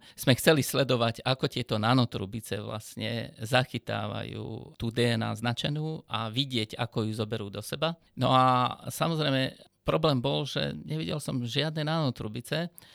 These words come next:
a skúšali sme neskutočne veľakrát. Niekedy sa nám zdalo, že toto by mohla byť aj nanotrubica, ale zas sme nevideli, že by zachytilo tú D N A alebo že by to zobralo nejakým spôsobom,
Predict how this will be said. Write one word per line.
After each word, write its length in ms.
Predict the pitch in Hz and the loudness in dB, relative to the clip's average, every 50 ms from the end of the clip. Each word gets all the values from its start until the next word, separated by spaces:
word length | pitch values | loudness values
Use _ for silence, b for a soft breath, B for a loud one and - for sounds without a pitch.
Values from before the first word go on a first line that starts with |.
| B B B B B | B B B B B
a 320 | B - 110 113 113 113 110 | B -4 -2 0 0 0 -2
skúšali 480 | - - - 156 131 - 143 135 135 | -4 -4 -4 -2 0 2 2 4 2
sme 240 | 120 - - 117 120 | 2 2 2 4 6
neskutočne 800 | 123 135 131 - - - 143 - 120 110 - - - 120 117 113 107 110 | 6 6 6 4 2 -2 -2 -2 -2 -2 -2 -4 -4 -2 -2 -2 0 2
veľakrát. 640 | 127 131 127 123 120 - - 120 117 113 113 - - | 2 2 2 2 0 0 0 0 2 2 0 2 0
Niekedy 320 | 120 117 - 120 120 - | 0 0 0 -2 -4 -2
sa 80 | - 117 | 0 0
nám 240 | 113 113 110 107 | 2 2 2 0
zdalo, 400 | 110 135 151 - 120 120 113 113 | 0 0 2 4 4 4 4 2
že 160 | 110 - 113 - | -2 -2 -6 -4
toto 240 | - 117 - - | -4 -4 -4 -4
by 160 | 107 101 104 104 | -4 -4 -2 0
mohla 320 | 110 113 113 117 113 110 | 2 2 2 2 2 0
byť 240 | 104 113 110 - 107 | 0 -2 -2 -2 -2
aj 160 | 110 110 107 | 0 0 -2
nanotrubica, 640 | 107 107 110 110 107 - - 104 104 110 - - 117 | -2 -2 -2 -4 -4 -6 -8 -8 -8 -8 -4 -2 -2
ale 80 | 117 | 0
zas 240 | 113 120 120 - - | 2 2 0 2 2
sme 80 | 117 107 | 2 4
nevideli, 480 | 113 117 120 117 117 107 123 113 107 | 6 6 6 4 4 2 0 0 0
že 160 | 107 107 110 101 | -2 -4 -4 -4
by 160 | 110 113 107 | -4 -2 2
zachytilo 560 | 120 113 117 - - 113 - - 117 110 110 | 4 2 2 2 -2 -8 -8 -6 -6 -6 -4
tú 160 | - 117 113 | -4 -4 -4
D 320 | 101 113 110 107 107 110 107 | -2 -2 -2 -2 -2 -4 -4
N 80 | 104 | -6
A 80 | - - | -8 -8
alebo 160 | 123 - - | -10 -10 -10
že 160 | 127 117 101 | -8 -8 -6
by 80 | 110 113 | -6 -6
to 160 | - - 117 | -6 -6 -4
zobralo 400 | 117 113 110 113 110 110 107 107 | -4 -4 -4 -4 -6 -6 -6 -6
nejakým 320 | 107 107 107 - - 120 | -6 -8 -10 -10 -10 -12
spôsobom, 720 | - - - 117 113 - - 113 107 107 107 107 107 110 | -12 -8 -8 -10 -8 -6 -6 -4 -4 -4 -4 -6 -8 -10